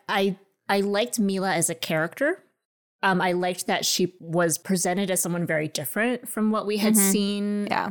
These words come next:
Speaker 1: um, in his life, in his love life before. I didn't like her as much, uh, j-, just because she was always in danger. She was a bit of a
Speaker 2: Yeah.
Speaker 1: liability, um, which s-, sounds kind of mean, but it was also
Speaker 2: Yeah.
Speaker 1: kind of true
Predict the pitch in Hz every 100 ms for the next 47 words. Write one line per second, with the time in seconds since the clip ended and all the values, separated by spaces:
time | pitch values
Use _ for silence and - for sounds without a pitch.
0 | 190 196 190 185 180 - 185 185 185 170
1 | 175 170 175 - _ - 196 196 175 175
2 | 170 180 180 - 175 165 - 170 170 247
3 | - - - - _ _ 202 196 240 240
4 | 196 185 - 170 - 170 160 - - -
5 | _ 220 196 202 196 233 226 247 240 -
6 | 190 170 - - _ _ _ - - 202
7 | 185 170 170 165 - - _ 208 220 214
8 | 196 190 165 170 156 165 165 165 165 -
9 | - 165 170 175 170 160 156 165 165 165
10 | 170 165 160 160 160 170 _ - 165 165
11 | 151 147 147 - 180 - - - - _
12 | - 233 226 - 196 165 139 - 156 165
13 | 170 165 160 165 _ 165 160 - - 180
14 | 170 175 185 220 175 170 156 - - 151
15 | 151 151